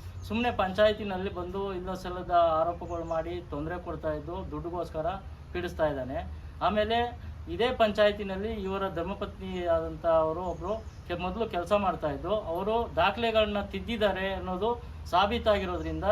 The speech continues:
ಡಿ ಸಿ ಅವರು ಅವ್ರನ್ನ ವೃತ್ತಿಯಿಂದ ನಿವೃತ್ತಿ ಮಾಡಿರ್ತಾರೆ. ಅದೇ ಒಂದು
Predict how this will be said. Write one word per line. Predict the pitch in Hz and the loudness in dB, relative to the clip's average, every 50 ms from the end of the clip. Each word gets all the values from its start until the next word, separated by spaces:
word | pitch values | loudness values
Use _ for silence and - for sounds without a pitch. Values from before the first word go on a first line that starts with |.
| 214 - - | 4 4 2
ಡಿ | 196 247 240 | -2 -2 -2
ಸಿ | - 247 226 | -2 0 0
ಅವರು | 202 196 190 202 | 2 2 2 2
ಅವ್ರನ್ನ | 185 175 170 165 180 233 262 247 240 - - - | 4 4 2 2 0 -2 -2 -2 -4 -6 -8 -6
ವೃತ್ತಿಯಿಂದ | 185 196 190 - 240 226 202 208 240 269 294 - - - - - - - - - - | -6 -6 -4 -2 -4 -2 -2 0 -2 -2 -2 -6 -10 -14 -16 -14 -14 -16 -12 -4 0
ನಿವೃತ್ತಿ | 208 247 262 262 - 247 | 2 2 2 2 0 2
ಮಾಡಿರ್ತಾರೆ. | 226 220 208 196 180 160 - 160 143 123 117 - - - - - - - - - - | 4 4 4 4 2 0 0 0 0 0 -2 -8 -12 -14 -14 -14 -14 -14 -14 -8 0
ಅದೇ | 160 180 185 240 262 277 269 | 0 2 4 6 6 6 8
ಒಂದು | 269 262 262 254 240 240 | 6 6 4 4 6 6